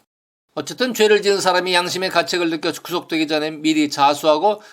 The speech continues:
죄를 인정하면 세상의 검사도 판사도 그 사람에 대한 형량도 어느 정도 관대하게 줄여주고 있는 것입니다.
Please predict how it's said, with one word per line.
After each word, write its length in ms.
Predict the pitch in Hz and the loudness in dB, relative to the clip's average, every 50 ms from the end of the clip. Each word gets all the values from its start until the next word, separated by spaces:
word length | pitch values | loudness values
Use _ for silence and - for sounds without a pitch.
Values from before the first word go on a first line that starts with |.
| _ _ - | _ _ -4
죄를 260 | - 180 180 180 170 | 0 0 2 2 0
인정하면 680 | 170 160 139 156 143 139 135 135 139 165 202 208 175 143 _ _ _ _ _ _ | 0 -2 -2 0 0 0 -2 -4 -4 -6 -6 -8 -10 -16 _ _ _ _ _ _
세상의 500 | - - 180 - - 170 175 196 202 - | -8 -4 -4 -2 0 0 0 -2 -2 0
검사도 580 | - 190 196 196 202 214 180 151 123 - - - | 0 0 0 2 2 2 4 2 2 0 -4 -4
판사도 500 | - 196 214 208 196 196 165 147 123 - | -4 -2 -2 0 -2 0 0 -2 -6 -6
그 160 | - - 147 | -10 -6 0
사람에 400 | 160 151 151 147 151 160 165 156 | 2 2 2 2 0 -2 -2 -2
대한 280 | 160 165 190 220 220 - - - _ _ _ | 0 0 0 0 0 -4 -12 -20 _ _ _
형량도 800 | - - 202 214 208 208 202 190 190 185 180 202 233 240 233 - - | -10 -6 -4 -4 0 2 2 2 2 2 2 2 2 2 0 -2 -4
어느 180 | 147 160 165 | -4 -4 -2
정도 520 | 160 160 160 165 180 208 208 - 127 - - | -4 -4 -4 0 2 2 2 2 0 -4 -2
관대하게 720 | 147 151 156 151 143 147 147 151 151 175 202 240 220 226 | -2 -2 -2 0 0 0 0 0 0 0 -2 -2 -4 -4
줄여주고 400 | - 190 170 160 143 147 147 160 | -4 -4 -2 -2 -2 -4 -6 -6
있는 120 | 160 151 | -8 -8
것입니다. 540 | 139 131 - - 131 120 113 117 113 - - | -8 -10 -10 -10 -12 -12 -12 -12 -12 -14 -18